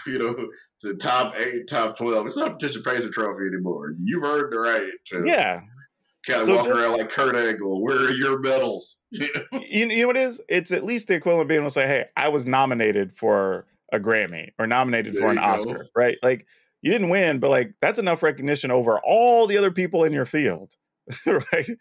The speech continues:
Speaker 1: Right.
Speaker 2: That my name at least came up that I did a badass job, right? So I think it's cool to have those recognition moments. And I think there's something there, too, that it does build some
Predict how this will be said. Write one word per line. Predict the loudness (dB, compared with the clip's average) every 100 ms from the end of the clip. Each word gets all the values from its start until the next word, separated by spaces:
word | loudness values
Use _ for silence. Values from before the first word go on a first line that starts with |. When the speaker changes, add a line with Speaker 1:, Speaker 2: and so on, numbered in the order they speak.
| -18 -20 -12
Speaker 1:
Right. | -6 0
Speaker 2:
That | 4 2 0 _ _ _
my | 0 2 4
name | 2 2
at | 2
least | 2
came | 2 0
up | 2
that | 2
I |
did | 2 2
a |
badass | 2 2 4 0 0
job, | -4 -4 -8 _ _ _ _ _ _
right? | 0 2 2
So | 2 2 2 -2 _ _ _ _ _ -2
I | -2
think | -2 -2
it's | -4 -4
cool | -2 -2 0
to | 0
have | 2 0
those | 2 0 2
recognition | 0 0 -4 -6 -4 -6
moments. | -4 -4 -2
And | -2
I | -2
think | -4 -4
there's | -6 -6
something | -6 -4 -4
there, | -4 -6
too, | -6 -4 -4 -2
that | -2 -2
it | -4 -2
does | 0 0 -4
build | -4 2 2 2 -2 -10 _ _ _ _ _ _ _ _ _ _ _ _ _ -14
some | -10 -2 0 0 -2 -6 -8 -8 -8 -10 -12